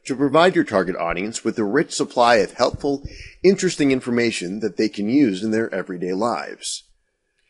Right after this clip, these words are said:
Once you have people actually looking forward to your next videos, you can promote your products and services intermittently and quickly build your online marketing business.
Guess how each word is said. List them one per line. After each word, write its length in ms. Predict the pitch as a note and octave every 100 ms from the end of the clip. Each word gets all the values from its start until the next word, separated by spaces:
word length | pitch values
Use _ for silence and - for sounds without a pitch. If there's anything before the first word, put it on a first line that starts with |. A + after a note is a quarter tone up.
| _ -
Once 320 | D#3+ A3 -
you 60 |
have 200 | G3+ F3+
people 360 | - D3+ D3+ C3 B2
actually 380 | B2+ - C3+
looking 320 | A#2+ G#2+ G#2+ G#2
forward 340 | E3 F3 D#3+
to 80 | G#2+
your 100 | E2+
next 300 | D#2 - F2+
videos, 560 | E2+ E2 D#2+ F#2+ A2 - _ _ _ -
you 140 | B2+
can 140 | E3+
promote 360 | - C#3+ E3+ F#3
your 120 | C#3
products 440 | - G2+ F#2 F2+ G2
and 140 | F#2
services 540 | - F2+ F2+ G#2+ G#2 -
intermittently 880 | D#3+ D#3 D3+ E3+ G#2+ E2 C#2+ - _
and 140 | G#2+ -
quickly 340 | F3+ - A#2+
build 340 | F2 F#2 G#2+
your 140 | G2 G#2+
online 340 | G2 G2+ G2+ G#2
marketing 380 | E2+ E2 F#2+ G2+
business. 640 | C3+ G2 - - -